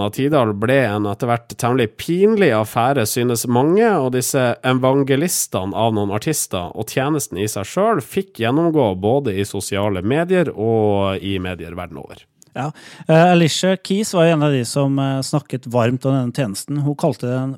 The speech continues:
Speaker 2: «powerful moment that will forever change the course of music history». Eh, og det ble jo på en måte solgt inn som en slags sånn Robin Hood, eh, gest. Eh, men det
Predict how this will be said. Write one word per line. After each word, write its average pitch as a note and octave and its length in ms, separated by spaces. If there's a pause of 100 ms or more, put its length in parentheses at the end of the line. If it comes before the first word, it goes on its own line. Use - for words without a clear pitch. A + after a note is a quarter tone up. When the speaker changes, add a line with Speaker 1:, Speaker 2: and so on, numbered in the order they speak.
Speaker 2:
«powerful C#3 680
moment C#3 640
that C#3 220
will C3+ 160
forever C3+ 640 (120)
change D3 640
the C#3+ 80 (100)
course E3+ 540
of C#3 160
music C3+ 600
history». D3+ 420 (600)
Eh, C#3+ 560 (360)
og E3 80
det F3+ 160
ble C#3 240
jo E3 80
på F3+ 100
en F3+ 80
måte D#3 160
solgt D#3+ 520
inn D#3+ 140
som D#3 140
en D#3 80
slags D#3 240
sånn D3+ 300
Robin C#3 300
Hood, A#2+ 400
eh, C3 1000 (120)
gest. - 600 (580)
Eh, E3+ 380
men G#3 180 (180)
det G3 520